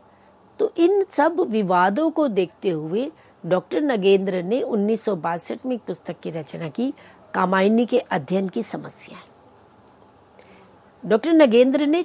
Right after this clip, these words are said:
छायावाद की समीक्षा एक ऐसे दृष्टिकोण से करनी प्रारंभ की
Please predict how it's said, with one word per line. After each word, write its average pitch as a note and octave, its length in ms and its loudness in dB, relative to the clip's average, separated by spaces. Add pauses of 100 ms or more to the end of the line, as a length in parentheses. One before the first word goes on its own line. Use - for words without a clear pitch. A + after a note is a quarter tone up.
छायावाद B3 640 2
की D4 160 0
समीक्षा G#3+ 720 -4 (640)
एक D#4+ 160 0 (220)
ऐसे G3+ 360 2
दृष्टिकोण B3+ 640 4
से A#3 160 4
करनी F#3 380 -4
प्रारंभ D3+ 520 -6
की C4 320 -4